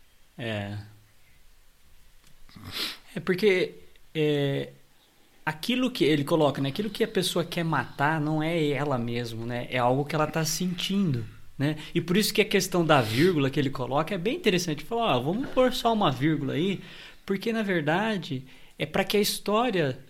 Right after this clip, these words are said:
daquela pessoa possa continuar, né? Que você possa continuar o seu caminho, né? E, e talvez, igual você falou, né, Edward, com a ajuda de um profissional, com a ajuda de um amigo, talvez você não consiga eliminar a dor, mas você consegue, sei lá,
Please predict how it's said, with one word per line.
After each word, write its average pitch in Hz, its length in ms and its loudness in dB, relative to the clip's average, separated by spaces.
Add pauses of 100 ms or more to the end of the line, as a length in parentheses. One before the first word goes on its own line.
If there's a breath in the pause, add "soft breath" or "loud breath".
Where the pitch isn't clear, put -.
daquela 147 280 -2
pessoa 147 380 -2
possa 185 580 2
continuar, 135 680 -2
né? 135 140 -4
Que 139 80 -8
você 139 240 -4
possa 160 440 0
continuar 147 420 -4
o 139 40 -2
seu 143 180 -4
caminho, 156 760 -4 (420 loud breath)
né? 151 280 0
E, 151 380 -4 (140)
e 185 60 -8 (200)
talvez, 233 380 4
igual 226 180 4
você 226 220 -4
falou, 220 300 0
né, 202 120 0
Edward, 151 260 2
com 190 180 -4
a 185 60 2
ajuda 175 300 0
de 156 120 2
um 156 60 2
profissional, 143 840 -2
com 160 100 -4
a 151 40 2
ajuda 143 280 -2
de 135 100 -2
um 131 140 0
amigo, 156 640 0 (380 loud breath)
talvez 170 400 4
você 180 260 -2
não 190 160 0
consiga 180 520 -2
eliminar 185 840 0
a 170 80 2
dor, 117 460 0
mas 127 140 -6
você 135 240 -6
consegue, 156 560 -2
sei 147 160 -6
lá, 117 340 0